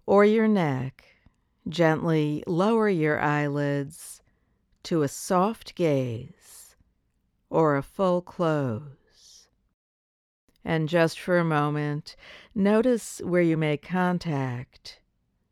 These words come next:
with the surface beneath you, relaxing into those points.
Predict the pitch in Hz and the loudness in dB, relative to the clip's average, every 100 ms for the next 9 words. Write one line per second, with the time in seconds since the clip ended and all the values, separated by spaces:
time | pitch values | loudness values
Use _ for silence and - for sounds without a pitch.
0 | - 165 - 143 - 185 165 185 165 - | -6 -4 -2 -6 -2 0 0 0 -2 -4
1 | - - 160 160 165 190 - 147 127 113 | -14 -8 -4 -2 -2 -2 -4 -2 -2 -4
2 | 113 - _ _ _ _ _ _ _ _ | -8 -12 _ _ _ _ _ _ _ _
3 | _ _ _ _ _ _ _ _ - 165 | _ _ _ _ _ _ _ _ -2 2
4 | 156 151 151 - 165 156 151 156 165 165 | 4 2 0 -2 -2 0 0 0 0 0
5 | 170 151 143 131 127 - - 143 127 120 | 0 2 2 2 -2 -8 -4 0 0 0
6 | 117 120 _ - - - | -4 -8 _ -20 -20 -20